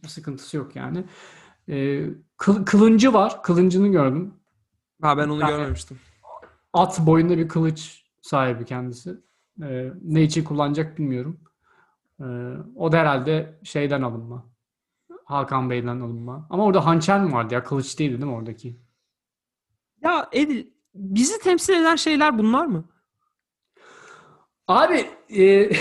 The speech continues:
Speaker 1: <laughs>
Speaker 2: Yani be-, zaten o kasıtlı sordum
Speaker 1: Çok
Speaker 2: soruyu. Seni biraz şeye düşürdüm, farkındayım.
Speaker 1: Çok, çok güzel, çok güzel bir soru. Bizi temsil eden de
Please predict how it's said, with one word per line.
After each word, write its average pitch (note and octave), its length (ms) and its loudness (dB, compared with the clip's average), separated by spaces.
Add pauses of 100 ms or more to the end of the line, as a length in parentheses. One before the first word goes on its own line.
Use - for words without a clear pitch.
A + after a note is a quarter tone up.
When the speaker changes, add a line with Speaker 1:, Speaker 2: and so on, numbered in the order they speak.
(280)
Speaker 1:
<laughs> - 400 0
Speaker 2:
Yani A#3+ 300 4
be-, B3 120 4
zaten D4+ 360 4
o D4 80 2
kasıtlı C4 380 0
sordum A#3+ 280 6
Speaker 1:
Çok G3+ 100 4
Speaker 2:
soruyu. F#3+ 240 6
Seni A#3+ 260 2
biraz C#4 380 2
şeye C4 320 2
düşürdüm, F3+ 360 0
farkındayım. F#3+ 600 0 (100)
Speaker 1:
Çok, B3+ 360 2
çok A#3+ 280 2
güzel, B3 480 2 (300)
çok G#3 220 -2
güzel G#3+ 320 2
bir A3 60 -2
soru. F3 400 -4
Bizi F3+ 200 -6
temsil G#3+ 320 -2
eden C4 280 -4
de F#3+ 220 -6